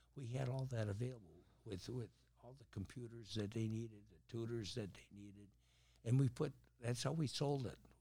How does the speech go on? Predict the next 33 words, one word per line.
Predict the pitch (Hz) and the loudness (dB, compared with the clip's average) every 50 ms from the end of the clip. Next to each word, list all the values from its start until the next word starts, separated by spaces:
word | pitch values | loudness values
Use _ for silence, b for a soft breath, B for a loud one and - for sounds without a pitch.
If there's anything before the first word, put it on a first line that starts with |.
| - - | -14 -12
We | 113 101 | -4 -2
sold | - - 113 127 127 120 | 0 2 2 2 2 2
the | 117 110 | 2 2
idea | 107 113 113 113 120 113 113 | 0 0 0 0 0 0 0
that | 104 92 80 - - | -2 -2 -4 -6 -10
this | - 123 - - | -14 -8 -6 -4
is | - | -2
a | 113 95 | -2 -2
three-in-one. | - - - 120 127 131 123 120 117 107 95 90 82 - - - - - b b b b b 98 95 92 - | -2 -4 -8 -10 -10 -10 -10 -12 -12 -14 -14 -16 -20 -20 -20 -20 -20 -20 b b b b b -20 -20 -14 -10
We, | 123 123 101 - | -8 -8 -6 -4
we | 113 98 | -4 -4
had | 95 87 87 - - - - - | -4 -6 -10 -16 -20 -20 -20 -20
for | - - | -8 -2
strength | - - - - 117 117 135 127 - | -2 0 4 4 6 6 6 4 2
and | 117 117 - | -2 0 2
conditioning | - 104 117 117 107 101 - - 127 117 95 92 | 2 2 2 2 0 0 0 2 2 2 2 2
to | 104 95 | 0 -2
develop | 85 85 95 95 95 95 90 - | -4 -4 -4 -2 -2 -2 -4 -6
the | - 95 87 82 87 | -8 -8 -6 -6 -6
athlete, | 87 87 - - 82 82 82 - - _ _ _ _ _ _ - - - _ - - | -6 -6 -6 -6 -6 -6 -8 -10 -14 _ _ _ _ _ _ -20 -20 -20 _ -18 -16
the, | 95 95 90 - _ _ _ - | -16 -16 -16 -18 _ _ _ -10
for | 220 | -4
inclement | - 120 127 113 - 123 127 131 101 - | 0 0 0 2 2 2 2 2 2 0
weather, | 123 123 113 117 117 113 120 107 90 82 80 - - | 0 0 2 4 4 4 2 0 -2 -6 -10 -10 -6
so | - - 90 95 - | -4 -4 -4 -4 -4
all | 98 98 98 107 - - | -2 -2 -2 -2 -4 -4
people | 117 110 104 - 92 92 - | -4 -4 -2 -2 -6 -8 -8
could | - 80 - | -14 -16 -16
perform, | - 82 82 - - 101 87 87 90 90 87 | -16 -18 -18 -18 -18 -16 -16 -16 -16 -16 -16
and | 87 | -16
then | 92 95 90 - - | -16 -16 -18 -20 -20
for | - 92 | -20 -20
the | 87 | -18